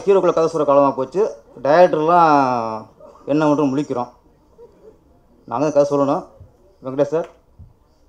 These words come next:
பார்த்துங்க, உஷாராயிங்க நீங்க. அப்புறம் படத்தோட hero நரேன்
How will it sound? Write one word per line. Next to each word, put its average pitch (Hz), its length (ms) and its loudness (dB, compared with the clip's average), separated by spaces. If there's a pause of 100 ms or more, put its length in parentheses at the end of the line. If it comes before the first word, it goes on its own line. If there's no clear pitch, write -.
(260)
பார்த்துங்க, 131 380 -12
உஷாராயிங்க 123 380 2
நீங்க. 113 260 -10 (2250)
அப்புறம் 127 560 0
படத்தோட 123 520 -4
hero 123 200 -8
நரேன் 120 360 -6